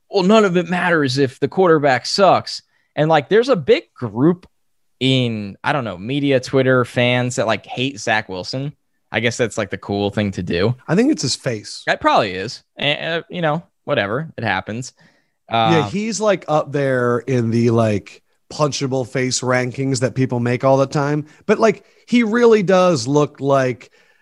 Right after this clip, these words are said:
Speaker 2: you know, the, the asshole in a high school movie.
Speaker 1: Like a
Speaker 2: And
Speaker 1: bu-,
Speaker 2: I think
Speaker 1: a
Speaker 2: that's
Speaker 1: bully
Speaker 2: why
Speaker 1: in high school. Absolutely.
Speaker 2: He does. He's a
Speaker 1: Absolutely.
Speaker 2: sweep the leg kind of kid.
Speaker 1: Absolutely. But hearing him, um, and I know media is whatever, but he is so polished.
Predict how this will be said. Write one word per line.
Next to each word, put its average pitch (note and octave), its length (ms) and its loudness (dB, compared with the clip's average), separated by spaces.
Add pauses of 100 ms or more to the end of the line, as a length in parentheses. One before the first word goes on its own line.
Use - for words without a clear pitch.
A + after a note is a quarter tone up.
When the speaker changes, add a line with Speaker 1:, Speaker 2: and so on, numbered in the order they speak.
(140)
Speaker 2:
you D3 140 2
know, A2+ 480 0 (160)
the, C3 340 2
the C#3 200 0
asshole C3 540 0
in C#3+ 60 2
a C#3 40 0
high D#3 140 0
school C#3 280 -6
movie. - 280 -20
Speaker 1:
Like F#3+ 140 0
a E3+ 40 -2
Speaker 2:
And D#3 80 -4
Speaker 1:
bu-, G#3 80 2
Speaker 2:
I - 40 6
think A#3 100 -2
Speaker 1:
a G#3 40 2
Speaker 2:
that's F3 140 0
Speaker 1:
bully A3+ 180 2
Speaker 2:
why D3+ 160 0
Speaker 1:
in D3 140 -8
high G#3 60 0
school. G#2 340 -6
Absolutely. A3+ 720 -4
Speaker 2:
He F3 60 -10
does. A3 480 -2 (100)
He's F#3+ 140 2
a - 20 2
Speaker 1:
Absolutely. F#3 120 0 (160)
Speaker 2:
sweep - 80 -8
the G#3 100 -2
leg G3 260 4
kind C#3+ 260 -6
of G2+ 80 -14
kid. - 240 -18
Speaker 1:
Absolutely. F3 520 0
But C3+ 260 0
hearing G#3 480 0
him, A#2+ 560 2 (720)
um, G#2 500 0
and D3 120 0
I - 20 2
know D#3 140 2
media G#2+ 280 -4
is - 140 -12
whatever, F2+ 400 -2
but G#2 200 -4
he F#3+ 200 -4
is E3 120 0
so C3+ 360 0
polished. A2 760 -2